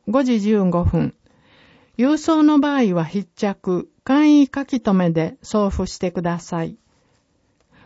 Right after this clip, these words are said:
応募先、問い合わせ、郵便番号五一八の零八二三、伊賀市四宿町八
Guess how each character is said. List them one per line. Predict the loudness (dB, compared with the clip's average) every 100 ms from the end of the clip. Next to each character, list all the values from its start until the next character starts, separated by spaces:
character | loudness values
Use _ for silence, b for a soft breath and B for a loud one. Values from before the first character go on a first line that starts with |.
| -2
応 | 2 6
募 | 4 4
先、 | -4 -4 -4 -4 -6 -2
問 | 4 6
い | 6
合 | 2
わ | -2
せ、 | -4 -6 -6 -12 _ _ _ -2
郵 | 0 0
便 | 2 6 6
番 | 8 6 6
号 | 4 0 -4 -6
五 | -2 0 0
一 | -2 -2 -4
八 | -2 -6 0 2
の | 4 2 -2
零 | -2 0 0
八 | 0 0 0 0
二 | 6 8 8
三、 | 4 0 0 -2 -6 b b b b b
伊 | 2
賀 | 2
市 | 0 -4
四 | -2 -2
宿 | -2 -2 -4
町 | 0 0 0
八 | -2 -6